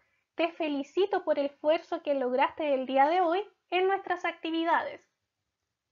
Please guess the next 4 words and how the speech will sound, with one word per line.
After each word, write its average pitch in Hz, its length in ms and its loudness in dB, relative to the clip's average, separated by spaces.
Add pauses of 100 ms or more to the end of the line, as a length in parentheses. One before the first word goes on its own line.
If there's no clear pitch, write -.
(160)
Si - 280 -8
necesitas 277 840 -2
ayuda, 294 720 0
recuerda 320 720 -4